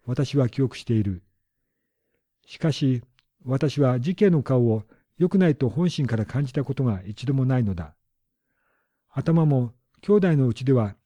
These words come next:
いい方だと信じている。時兄は毎日のように酒を飲んで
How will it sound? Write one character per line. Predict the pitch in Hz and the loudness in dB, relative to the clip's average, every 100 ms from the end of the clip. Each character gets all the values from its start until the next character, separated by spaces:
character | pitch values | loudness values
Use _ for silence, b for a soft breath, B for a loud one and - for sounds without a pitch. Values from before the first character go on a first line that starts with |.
| _ | _
い | 170 180 | 0 0
い | |
方 | 131 120 | 0 0
だ | 113 | -2
と | 104 | -4
信 | 117 135 | -4 -4
じ | 110 | -2
て | 104 | -2
い | 95 | -4
る。 | 82 - _ _ _ _ _ _ _ _ _ _ _ | -6 -14 _ _ _ _ _ _ _ _ _ _ _
時 | 139 156 | -6 0
兄 | 160 135 | 4 4
は | 120 110 - _ | 4 -2 -8 _
毎 | 147 180 | -2 2
日 | 196 180 180 | 2 2 0
の | |
よ | 190 175 | 2 4
う | |
に | 127 | 2
酒 | - 120 156 | -2 -2 0
を | 143 | 2
飲 | 135 | 2
ん | 110 | 0
で | 98 | -2